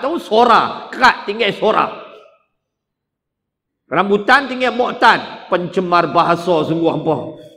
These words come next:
Tuan-tuan muslimat.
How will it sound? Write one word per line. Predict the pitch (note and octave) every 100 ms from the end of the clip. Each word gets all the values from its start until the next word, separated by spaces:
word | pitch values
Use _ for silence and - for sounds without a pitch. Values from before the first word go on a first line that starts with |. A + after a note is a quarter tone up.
| - _ _ _ _ _ _ _ _ _ _ _ _ _ _ _ _ _ _ _ _ _
Tuan-tuan | F#3 G3 F#3+ F#3+ G#3 F#3 E3+ D#3+
muslimat. | G3+ F#3 F3+ G#3+ G3